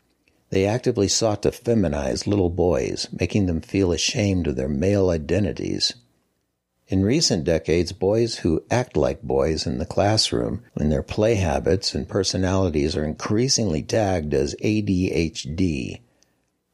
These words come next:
These are often put on psychotropic drugs to suppress naturally aggressive male traits. This, I believe, has been a significant contributing factor to the great harm and damage inflicted not only upon men, but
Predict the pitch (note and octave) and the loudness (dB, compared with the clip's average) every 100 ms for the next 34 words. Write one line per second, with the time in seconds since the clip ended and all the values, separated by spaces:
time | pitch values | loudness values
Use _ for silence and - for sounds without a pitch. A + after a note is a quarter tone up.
0 | _ - A#2 A2+ F#2+ G#2 F2 D#2 - G2+ | _ 0 2 2 2 2 0 -2 0 0
1 | E2+ - - F#2+ - - A2 - F#2 F#2+ | 2 0 0 0 -2 0 0 0 -4 0
2 | G#2+ G#2 E2 - - B1 - - - - | 2 2 -2 -4 -2 0 0 -2 -4 -2
3 | G#2+ F#2 - D2+ D2 - - F2 E2 D#2+ | 0 0 0 0 0 -2 0 2 2 0
4 | G#2 F#2 A#2+ - - A#1 D#2+ - _ - | -2 0 2 0 0 -2 -2 -6 _ -4
5 | D#2+ E2 E2+ F#2+ - A2+ A2+ - - - | 0 2 0 -2 -2 -2 -2 -4 -10 -10
6 | _ _ _ _ - A#2+ G3+ - D#3+ C#3 | _ _ _ _ -6 -2 -2 0 0 2
7 | B2 G2+ G#2+ G#2 - D#2+ - F#2+ F2 - | 2 2 2 2 0 -2 0 0 2 0
8 | - E2+ A2+ A#2+ - A2+ - F2 - - | -2 0 0 0 0 -2 0 -2 -2 -2
9 | D#3+ E3 A2+ D#2+ C#2+ - - - - D#2+ | -2 0 -2 -4 -4 -2 -2 -2 0 -2
10 | D#2+ F#2 D#2+ D#2+ G2+ G2+ - G#2+ G#2+ G2 | 0 -2 0 0 0 -2 0 2 2 2
11 | E2+ D#2+ G2 F#2+ C#2 G#1+ G1+ - - D#2+ | 0 0 0 0 0 -4 -6 -8 -6 -4
12 | - G2+ - D#2+ F2+ A2 A2+ G2+ D#2+ - | 0 0 2 2 2 2 2 2 2 0
13 | F#2+ D2 C2+ F2+ G2 C#2 C2 C#2 | -2 0 2 2 2 0 0 0